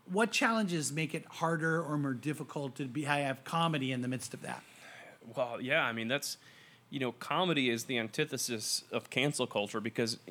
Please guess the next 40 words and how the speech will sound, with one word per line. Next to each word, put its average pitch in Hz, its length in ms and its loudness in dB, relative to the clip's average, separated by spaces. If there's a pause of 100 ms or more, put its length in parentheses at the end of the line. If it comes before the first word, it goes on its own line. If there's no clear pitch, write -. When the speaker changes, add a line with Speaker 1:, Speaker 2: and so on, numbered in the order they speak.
(260)
Speaker 2:
the 127 140 -2
whole 175 140 2
thing 185 180 2
with 127 140 -2
comedy 131 400 2
is, 113 160 0
like, 110 100 2 (100)
you 143 140 -2
know, 135 80 4
we 123 60 0
talk 127 140 2
about 113 120 -2
the 107 80 -2
line 104 340 0
in 104 120 -4
comedy 101 400 -4
where 101 320 -4 (360)
you - 100 -4
don't, 120 140 -4
you 120 120 0
don't 113 180 0
wanna 104 140 -4
go 107 60 -2
too 117 180 -4
far 113 280 2
over 113 140 0
the 110 120 0
line. 107 340 2
You 104 100 -2
wanna 104 160 -2
kinda 113 280 -2
be 117 220 0
edgy 120 300 2
without 110 400 0
being 110 220 -2
offensive 110 560 -4
or, 98 160 -6
you 113 60 -6
know, 107 100 -4
whatever. 107 320 -2